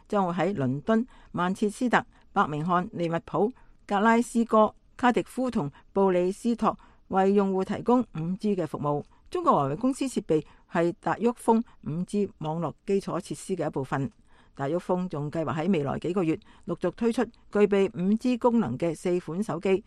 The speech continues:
其中兩款係華為手機，另外兩款分別係中國品牌小米同南韓三星。呢啲手機可以喺目前嘅四G網絡上面運作，並且喺五G網絡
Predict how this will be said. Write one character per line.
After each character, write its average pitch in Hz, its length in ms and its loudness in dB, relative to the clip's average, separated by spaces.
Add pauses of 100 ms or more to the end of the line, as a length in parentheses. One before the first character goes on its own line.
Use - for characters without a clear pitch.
(240)
其 117 120 -6
中 196 140 -2
兩 156 160 -2
款 160 160 -4
係 156 140 0
華 131 180 -6
為 - 180 -8
手 139 200 -6
機， 190 260 0 (220)
另 190 160 -2
外 185 100 2
兩 180 160 0
款 233 160 0
分 247 160 -4
別 208 100 2
係 165 120 0
中 226 200 0
國 175 120 -2
品 - 200 -4
牌 202 160 -4
小 - 240 -8
米 214 220 0
同 139 180 -6 (200)
南 147 180 -2
韓 156 180 -2
三 208 240 -2
星。 208 180 2
呢 - 500 -12
啲 370 100 -4
手 220 140 2
機 254 120 2
可 233 200 2
以 208 100 4
喺 190 160 4
目 175 180 0
前 143 300 -8
嘅 170 160 0 (140)
四 180 260 0
G 214 220 0
網 160 200 -2
絡 156 60 -2
上 143 160 -4
面 143 200 -2
運 139 260 -4
作， 156 200 0 (260)
並 151 140 -6
且 180 60 0
喺 175 180 0
五 147 280 -6
G 190 180 -2
網 151 220 -4
絡 151 120 -2